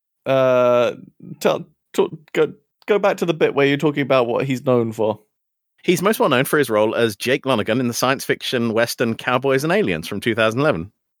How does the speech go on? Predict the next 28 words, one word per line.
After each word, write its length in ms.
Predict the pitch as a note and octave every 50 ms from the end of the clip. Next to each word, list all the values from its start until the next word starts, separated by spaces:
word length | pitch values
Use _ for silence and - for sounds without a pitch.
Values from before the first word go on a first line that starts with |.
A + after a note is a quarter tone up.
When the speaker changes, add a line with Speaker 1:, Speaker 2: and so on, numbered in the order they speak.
| _ _ _ _ _ _ _ - _ _ _ _ _ _ _ _ _ _ _ _ _ _ _ _ _ _
Speaker 1:
Right. 380 | - D3+ D#3+ D3 B2 A#2 - - _ _ _ _ _ _ _ _ _ _ _ _ _ _ _ _
I 160 | - E3 F#3+
think 380 | G#3+ - - A#3+ G3+ G#3 - -
you're 80 | F#3+ F#3+
pranking 840 | - - - - - F3+ D#3+ D#3+ D3 C#3 - - A2 G#2 G2+ G2
me. 200 | - - G#2 G#2 - -
<laughs> 40 | - - - - - - - -
Speaker 2:
Uh, 280 | - B2+ C#3+ D3+ D3+ D3 - G2 - G2+ - _ _ _ _ _ B2 B2 -
why? 440 | - C3 E3 B3 - A2 G2 G2 - _ _ _ _ _ _ _ _ _ _ _ _ _ _ _ _ - D#3 F#3+ -
Speaker 1:
I, 220 | - - - - -
I, 160 | - - - - - _ _ _ _ _ _ -
because 440 | F3 E3+ - A3 F#3+ F#3+ F#3+ - - _ _ _ _ -
that's 300 | A#3+ A3+ A3+ - - -
not 340 | A3+ A3+ A3 G3 - - D3+
true, 480 | - - - F3+ D#3+ A2+ G#2 G#2 A2 - - - - - _ _
is 240 | - E3 D#3+ C3+ - - -
it? 260 | - - - - - - - - - _ _ _ _ _ _ _ _ _ _
Speaker 2:
Well, 180 | - E2 -
I, 220 | F#2+ - - B2+ A2+ - _ -
I 80 | A#2
mean, 140 | C3+ B2+ A2+
I, 240 | A#2 C#3 - - B2
I've, 80 | C3+ - -
I've 140 | A2+ A#2+ -
seen 140 | - G2+
him 80 | F#2+ F#2
in 60 | F2+
Cow-, 260 | - - G2 G2 G2